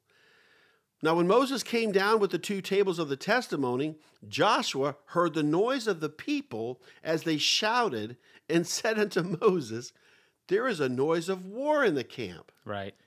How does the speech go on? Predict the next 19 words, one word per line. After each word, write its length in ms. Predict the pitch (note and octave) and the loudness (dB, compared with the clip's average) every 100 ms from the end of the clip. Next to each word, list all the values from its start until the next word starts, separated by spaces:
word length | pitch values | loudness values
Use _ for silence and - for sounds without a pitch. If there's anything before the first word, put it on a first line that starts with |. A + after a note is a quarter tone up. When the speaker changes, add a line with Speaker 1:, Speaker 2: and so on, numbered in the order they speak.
| _ G3 | _ -4
Speaker 1:
It 160 | G#3 | -4
sounded 520 | - - C#3 D3 G3 | -6 -4 -2 -2 -4
like 200 | C#3+ C#3+ | -4 -6
a 80 | F#3+ | -6
war. 440 | G3 A3+ B3+ A3 - - - | -8 -4 0 0 -2 -20 -8
Now, 120 | E3 | -6
Ryan, 380 | D#3+ G3+ A#3 G#3 | 0 2 2 0
let 100 | G#3+ | -2
me, 120 | A3+ - - | -6 -12 -8
let 80 | G#3 | -6
me 100 | - _ _ | -8 _ _
share 220 | - - | -4 -4
this 160 | D#3 C#3+ | -4 -8
with 100 | G#2+ | -8
you. 80 | G#2 | -8
This 180 | F3+ E3 | -8 -8
is 100 | C3 | -8
so 260 | - D#3 C#3+ | -4 -4 -4
exciting. 500 | C3+ A2+ G2 F2+ | -6 -8 -10 -12